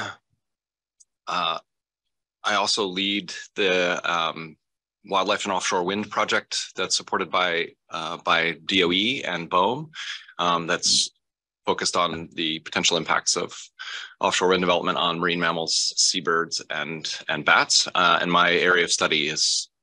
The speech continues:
bioacoustics and behavioral ecology of of, uh, mostly large whales, but certainly spent a lot of time, uh, with North Atlantic right whales.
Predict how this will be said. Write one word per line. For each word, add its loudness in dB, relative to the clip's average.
bioacoustics 0
and -6
behavioral 0
ecology -2
of -2
of, 0
uh, 0
mostly 4
large 6
whales, 2
but -2
certainly -2
spent 0
a 4
lot 2
of -6
time, -2
uh, 2
with -4
North 0
Atlantic -2
right -2
whales. 0